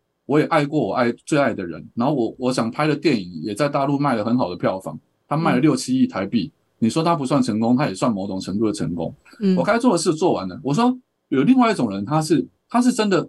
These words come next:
Speaker 1: 生无可恋，他没有乐趣。”我，我，我现在其实这，这么几年来都是这样想，我随时可以走。
Speaker 2: 嗯。嗯。
Speaker 1: 但现在留下来的一个很大的原因，是因为我觉得如果我还有一点力量可以帮助到别人，或者是把一些想法传递给别人的话，我觉得我乐于做这件事情。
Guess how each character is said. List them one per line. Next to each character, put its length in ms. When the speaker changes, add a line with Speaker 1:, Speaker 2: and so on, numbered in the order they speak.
Speaker 1:
生 240
无 100
可 160
恋， 280
他 80
没 120
有 100
乐 180
趣。” 500
我， 140
我， 160
我 160
现 160
在 80
其 160
实 140
这， 160
这 220
么 100
几 140
年 120
来 160
都 140
是 80
这 120
样 160
想， 220
我 140
随 120
时 120
可 120
以 80
走。 240
Speaker 2:
嗯。 220
嗯。 80
Speaker 1:
但 220
现 180
在 120
留 140
下 220
来 20
的 220
一 80
个 100
很 160
大 180
的 60
原 140
因， 100
是 140
因 80
为 40
我 140
觉 180
得 200
如 180
果 80
我 160
还 160
有 100
一 40
点 180
力 140
量 180
可 80
以 60
帮 240
助 140
到 120
别 240
人， 200
或 120
者 160
是 100
把 200
一 20
些 140
想 240
法 120
传 220
递 100
给 140
别 180
人 140
的 100
话， 160
我 140
觉 100
得 60
我 100
乐 220
于 140
做 180
这 140
件 100
事 160
情。 160